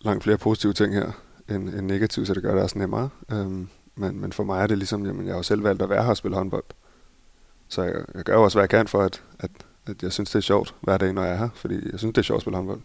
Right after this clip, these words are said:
Altså, som jeg siger, den store del af det der med, jamen, altså, hvis, hvis, hvis man, hvis man hele tiden ser det negative i det, eller hvis man hele tiden brokker sig, jamen, så kan man sgu finde noget andet at lave, fordi alle, der er her, vælger selv at være her.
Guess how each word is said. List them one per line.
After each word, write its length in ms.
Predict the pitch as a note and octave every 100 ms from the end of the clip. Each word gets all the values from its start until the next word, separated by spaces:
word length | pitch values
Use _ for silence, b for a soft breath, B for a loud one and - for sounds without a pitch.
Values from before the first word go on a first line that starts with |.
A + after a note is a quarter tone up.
| - - - _ -
Altså, 440 | F#2+ - F#2+ - -
som 140 | -
jeg 80 | F#2
siger, 120 | G#2+
den 80 | A2
store 200 | - A2+
del 160 | G2+ F#2
af 120 | F#2+
det 120 | G2
der 100 | F#2
med, 160 | F2+ F#2
jamen, 260 | G2+ G2 F#2+ _ - _ _ _ _
altså, 180 | - F2+ -
hvis, 160 | F#2 -
hvis, 200 | F#2+ -
hvis 240 | - -
man, 140 | F#2 -
hvis 140 | -
man 100 | -
hele 120 | G2
tiden 120 | G#2+ G#2+
ser 160 | G#2
det 100 | G2
negative 440 | F#2+ F#2 G2+ - F#2+
i 40 |
det, 100 | G2
eller 120 | F2+
hvis 160 | F#2 F2
man 100 | F#2
hele 160 | G#2+
tiden 300 | G#2 G#2+ G2 F2+ b b b b b b b _
brokker 340 | E2 F2 F2
sig, 200 | F2 - G#2
jamen, 180 | - -
så 100 | -
kan 80 | F#2+
man 100 | F#2
sgu 120 | -
finde 200 | - F#2
noget 120 | F#2
andet 120 | F#2 F#2
at 60 |
lave, 240 | G2 G#2 G#2+ -
fordi 260 | - G2+ - - - - _
alle, 220 | - G2 G#2+
der 120 | G2+
er 140 | G2+
her, 80 | G#2
vælger 320 | G2 F#2+ G2+
selv 200 | G2 G#2+
at 60 | F#2+
være 120 | F#2+
her. 220 | F2+ -